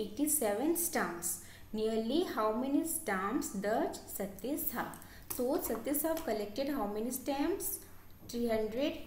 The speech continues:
eighty-seven। तो nearly कितना स्टैम्प है? ओके, nearly मतलब यहाँ पे देखो, all these numbers are round figures, सब में राइट हैंड साइड में ज़ीरो है। देखो, अगर यहाँ पे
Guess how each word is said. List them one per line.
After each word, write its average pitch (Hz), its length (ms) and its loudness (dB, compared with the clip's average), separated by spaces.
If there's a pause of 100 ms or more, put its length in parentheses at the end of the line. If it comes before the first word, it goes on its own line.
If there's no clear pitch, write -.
eighty-seven। 277 760 2 (300)
तो 302 180 4
nearly 320 640 4 (460)
कितना 294 340 4
स्टैम्प 180 440 -2
है? 170 160 -8 (200)
ओके, 240 220 0 (480)
nearly 277 380 4
मतलब 269 340 2
यहाँ 214 220 2
पे 254 80 2
देखो, 233 340 0 (420)
all 294 300 4
these 311 240 -2
numbers 208 400 -2 (100)
are 403 60 4 (220)
round 196 360 0
figures, 165 380 -4 (220)
सब 240 220 -2
में 294 180 2
राइट 190 300 -2
हैंड 214 160 -6
साइड 196 320 -6
में 392 380 -2
ज़ीरो 170 200 -4
है। 160 180 -10 (420)
देखो, 185 320 -4 (540)
अगर 330 460 6 (1080)
यहाँ 262 360 0
पे 302 120 2